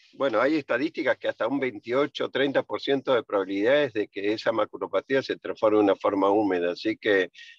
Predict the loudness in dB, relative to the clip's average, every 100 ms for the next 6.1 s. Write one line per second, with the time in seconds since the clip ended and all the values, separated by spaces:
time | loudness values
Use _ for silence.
0 | -4 -2 2 2 2 -2 -6 -6 -4 0
1 | 2 0 0 -2 0 0 -2 -4 -4 -2
2 | -4 -4 -6 -6 -6 -4 -6 0 0 0
3 | -4 -6 -6 -8 -6 -6 -4 -2 -2 -4
4 | -4 0 2 2 2 -2 0 -2 -2 -4
5 | -4 0 0 0 -4 2 0 0 -8 -12
6 | -16